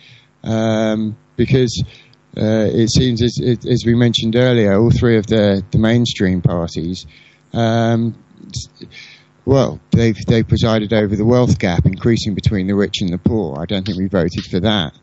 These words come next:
Social mobility, the, the, the, how hard it is to own your own home or to make a life for yourself. Um, you mentioned earlier, you know, blowing a big hole in the desert in, in wars that, that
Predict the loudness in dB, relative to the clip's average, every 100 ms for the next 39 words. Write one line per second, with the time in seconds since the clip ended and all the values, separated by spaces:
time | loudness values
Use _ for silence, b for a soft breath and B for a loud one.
0 | b b b -2 0 0 0 -2 0 2
1 | 2 2 0 0 2 2 2 0 0 0
2 | 2 0 -6 -4 -4 0 0 2 2 2
3 | 2 2 0 2 0 0 B B B B
4 | -2 2 4 4 4 2 2 4 2 0
5 | -2 0 2 2 2 2 2 2 0 0
6 | 0 -2 -2 -6 -12 -18 B B B -2
7 | 2 4 4 4 2 0 -2 0 4 4
8 | 4 4 2 0 2 4 4 4 2 -2
9 | B B B -6 -2 0 0 2 2 0
10 | 0 0 2 2 0 -2 -2 0 0 0
11 | -4 -6 _ -12 -4 -4 -4 -4 -4 -4
12 | -6 -12 _ -2 0 2 0 -2 -4 -4
13 | -10 -2 -2